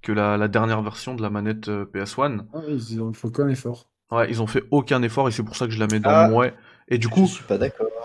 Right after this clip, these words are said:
Speaker 1: pour moi, ouais, bah tu vas nous expliquer, mais du coup, pour
Speaker 3: Je vais
Speaker 1: moi,
Speaker 3: expliquer après, ouais.
Speaker 1: pour moi, la une, elle était tellement bien, les classiques, je vois pas pour, comment je pourrais mettre la deuxième, si ce n'est pour la couleur, en, en culte, quoi.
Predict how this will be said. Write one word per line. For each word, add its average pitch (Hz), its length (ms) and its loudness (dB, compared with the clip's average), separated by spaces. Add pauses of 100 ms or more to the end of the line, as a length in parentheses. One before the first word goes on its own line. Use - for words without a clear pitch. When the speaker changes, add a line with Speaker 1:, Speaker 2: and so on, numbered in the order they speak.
(140)
Speaker 1:
pour 127 160 4
moi, 135 420 6
ouais, 143 120 6
bah 117 120 4
tu 113 120 -6
vas 117 100 0
nous 113 160 -2
expliquer, 117 380 -2
mais 120 100 0
du 110 80 -4
coup, 147 140 -6
pour 113 180 -2
Speaker 3:
Je 113 60 4
vais 107 40 4
Speaker 1:
moi, 139 180 6
Speaker 3:
expliquer 104 160 4
après, 107 140 2
ouais. 98 100 0 (540)
Speaker 1:
pour 117 160 2
moi, 131 160 4
la 123 160 4
une, 135 180 0
elle 113 100 2
était 110 180 -4
tellement 113 340 0
bien, 135 160 2
les 113 80 -2
classiques, 117 420 -4
je 113 100 -8
vois 110 120 0
pas 123 120 0 (140)
pour, - 200 -16 (180)
comment 127 220 0
je - 100 -8
pourrais 107 160 -4
mettre 110 220 -2
la 110 80 2
deuxième, 113 400 -2
si - 140 -12
ce - 60 -14
n'est 123 80 -4
pour 110 160 -4
la 107 80 2
couleur, 120 420 -2 (420)
en, 107 400 -2
en 113 120 -4
culte, - 300 -4
quoi. - 180 -14